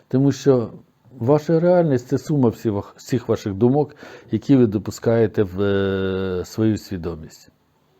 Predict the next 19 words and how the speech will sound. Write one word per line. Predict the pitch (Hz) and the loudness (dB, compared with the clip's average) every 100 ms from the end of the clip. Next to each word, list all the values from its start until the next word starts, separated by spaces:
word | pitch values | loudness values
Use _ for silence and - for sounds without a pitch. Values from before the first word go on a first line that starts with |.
| _ _ _ _ - | _ _ _ _ 0
Перестаньте | 165 185 - - 131 120 113 110 _ _ _ _ _ _ _ _ _ - | 2 2 -4 -6 -4 -4 -6 -8 _ _ _ _ _ _ _ _ _ -6
допускати | 117 127 120 - 139 139 131 92 - | -4 -4 -4 -2 -2 0 -2 -2 -2
ті | 127 | 0
думки, | 113 123 120 - | 2 2 2 -2
які | 156 120 117 135 | 0 0 0 2
ось | 123 120 - | 2 2 -2
так | - 127 120 - - | 0 0 -2 -18 -20
спотворюють | - - 110 113 117 113 90 | -12 -8 -4 2 4 4 2
ваше | 92 92 87 | -6 -4 -8
життя. | 87 80 85 80 - _ _ _ _ _ _ _ _ _ _ _ _ _ - _ _ - _ _ _ _ _ _ _ _ | -8 -12 -14 -16 -20 _ _ _ _ _ _ _ _ _ _ _ _ _ -20 _ _ -20 _ _ _ _ _ _ _ _
Просто | - 131 131 123 | 2 2 2 -6
ще | - 143 | 2 4
раз | 117 104 | 4 0
кажу: | - 92 104 | -8 -8 -2
не | 120 | -4
шукайте | 120 135 156 165 151 127 | -2 -4 0 0 2 0
винних | 117 131 120 107 | 2 2 2 0
зовні, | 113 143 131 113 113 - _ - - - _ - | 2 2 2 -4 -6 -14 _ -16 -16 -16 _ -10
винний | 120 147 139 135 123 113 | 2 4 4 4 2 -2